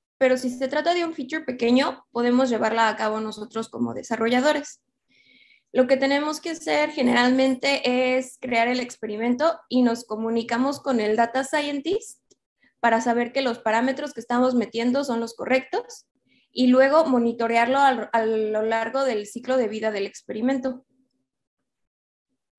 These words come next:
Al final damos un veredicto de acuerdo a los resultados junto con el P M y los demás data scientists. Algunas veces, cuando es un cambio de arquitectura,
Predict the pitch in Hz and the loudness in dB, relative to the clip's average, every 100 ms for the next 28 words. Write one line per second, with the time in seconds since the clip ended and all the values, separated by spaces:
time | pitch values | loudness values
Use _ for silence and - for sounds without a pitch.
0 | _ _ _ _ - 247 247 269 277 302 | _ _ _ _ 0 0 2 2 2 2
1 | 294 302 294 277 247 233 240 277 226 220 | 0 0 -2 0 -2 -4 -6 -4 -4 -2
2 | 220 214 196 196 214 170 226 233 320 466 | -2 -2 -4 -8 -10 -4 0 2 0 -2
3 | - _ _ _ _ _ _ _ _ - | -12 _ _ _ _ _ _ _ _ -4
4 | 247 220 208 233 226 226 220 214 208 208 | 0 0 0 0 0 0 0 0 -2 -2
5 | 208 208 - 240 240 262 480 - _ - | 0 -2 -2 -2 0 0 -2 -8 _ -6
6 | 233 214 214 220 226 247 247 233 240 214 | -4 -2 -2 -2 0 -2 -4 -2 -2 -2
7 | - - - _ _ 233 247 294 349 339 | -6 -16 -20 _ _ 0 0 0 -2 -4
8 | 285 220 - 220 233 254 302 311 277 277 | -6 -6 -4 -2 -2 -2 -4 -2 -2 0
9 | 302 277 - - - - 220 240 277 | 2 0 -2 -8 -16 -12 -4 -2 -4